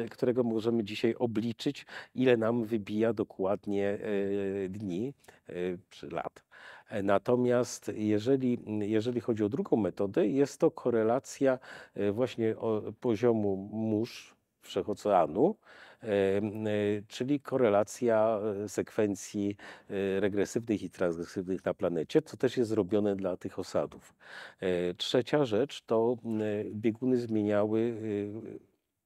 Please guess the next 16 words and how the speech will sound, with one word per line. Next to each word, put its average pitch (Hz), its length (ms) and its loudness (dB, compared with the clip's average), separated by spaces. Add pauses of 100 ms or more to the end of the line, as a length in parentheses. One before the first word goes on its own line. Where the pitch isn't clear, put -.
(300)
w - 40 -20
ciągu 101 280 0
dziejów 107 280 4
geologicznych, 101 800 0 (840)
e, 107 40 -6
swoją 117 340 2
pozycję 117 680 0 (460)
i 110 140 -2
do 113 140 6
tego, 151 340 4
żeby, 110 580 4 (1000)
e, 104 320 2
do 101 140 0
tego 131 260 4
się 117 160 0
używa 107 480 4